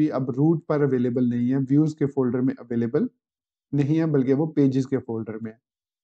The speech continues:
तो अब अगर मैं browser के अंदर इसको access करने की कोशिश करूँगा, तो देखिए हमें invalid argument exception view about not found। So are you sure the view exist and is a blade dot P H P file?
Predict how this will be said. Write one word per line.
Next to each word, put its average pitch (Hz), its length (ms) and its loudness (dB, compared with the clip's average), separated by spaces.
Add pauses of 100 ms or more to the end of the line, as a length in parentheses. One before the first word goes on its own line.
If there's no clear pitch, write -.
(100)
तो 165 40 -10
अब 185 280 -2
अगर 196 140 0
मैं 196 180 0
browser 156 360 0
के 175 60 -4
अंदर 151 200 0
इसको 147 220 -4
access 147 360 -4
करने 139 220 0
की 139 140 -4
कोशिश 135 360 -4
करूँगा, 131 420 -4 (1200)
तो 151 60 -2
देखिए 151 240 4
हमें 165 420 -2 (120)
invalid 175 460 2 (100)
argument 147 440 0
exception 165 540 -4 (180)
view 165 220 0 (180)
about 143 380 2 (160)
not 123 240 -2 (120)
found। 117 220 -8 (480)
So 156 160 0
are 151 160 4
you 160 120 0
sure 175 420 -2 (400)
the 143 160 4
view 160 240 4
exist 147 540 0 (200)
and 147 160 2 (120)
is 165 200 4 (120)
a 143 140 4
blade 135 380 4
dot 143 260 2
P 143 120 2
H 143 100 -4
P 147 140 2
file? 147 220 -2